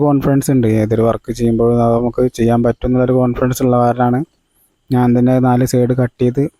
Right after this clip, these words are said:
ബാക്കിയുള്ള ടൈലുകൾക്ക് കേടുപാട് സംഭവിക്കാത്ത ലെവലിൽ നമ്മളത് ജെർക്ക് ചെയ്യിപ്പിച്ചെടുത്തത്. നമ്മളല്ലാന്നുണ്ടെങ്കിൽ ചില ആൾക്കാരൊക്കെ ആണെന്നുണ്ടെങ്കിൽ അത് കുഴപ്പമില്ല,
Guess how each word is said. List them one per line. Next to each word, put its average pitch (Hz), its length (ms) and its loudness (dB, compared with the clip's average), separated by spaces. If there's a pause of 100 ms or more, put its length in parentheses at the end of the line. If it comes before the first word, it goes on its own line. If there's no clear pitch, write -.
(140)
ബാക്കിയുള്ള 123 400 0
ടൈലുകൾക്ക് 123 540 0 (800)
കേടുപാട് 127 520 2 (260)
സംഭവിക്കാത്ത 123 720 0
ലെവലിൽ 123 260 2 (120)
നമ്മളത് 123 340 2
ജെർക്ക് 117 260 -2
ചെയ്യിപ്പിച്ചെടുത്തത്. 120 680 -2 (1700)
നമ്മളല്ലാന്നുണ്ടെങ്കിൽ 127 920 2
ചില 127 200 2
ആൾക്കാരൊക്കെ 131 440 -2
ആണെന്നുണ്ടെങ്കിൽ 139 540 2
അത് 135 80 0 (160)
കുഴപ്പമില്ല, 131 420 0